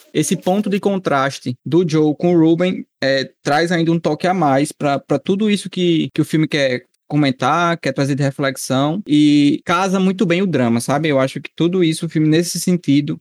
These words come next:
é muito encaixadinho, quando a gente se trata das interpretações corroborando com as estratégias narrativas pra fazer a gente se sentir como o personagem, pra fazer a gente refletir, pra fazer a gente ter algum sentimento, ter alguma empatia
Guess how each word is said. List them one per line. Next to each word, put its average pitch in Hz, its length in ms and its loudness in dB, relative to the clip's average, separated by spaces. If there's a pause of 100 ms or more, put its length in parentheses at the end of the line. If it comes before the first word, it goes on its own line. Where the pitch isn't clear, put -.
(120)
é 139 100 0
muito 156 240 2
encaixadinho, 170 640 0
quando 131 220 0
a 135 40 2
gente 135 220 -2
se 131 100 -8
trata 131 280 -2
das 120 500 0
interpretações 165 920 0
corroborando 160 680 0
com 175 180 -2
as 185 120 0
estratégias 170 420 0
narrativas 165 720 0
pra 165 240 0
fazer 170 260 0
a 170 60 4
gente 170 200 0
se 170 120 -4
sentir 160 560 2
como 160 180 2
o 165 60 2
personagem, 156 640 0
pra 160 100 -2
fazer 151 200 0
a - 20 -4
gente 143 200 -2
refletir, 151 480 0
pra 156 140 -4
fazer 147 220 0
a 147 40 2
gente 151 240 0
ter 180 160 0
algum 180 240 2
sentimento, 180 520 0
ter 170 140 0
alguma 156 340 0
empatia 165 580 0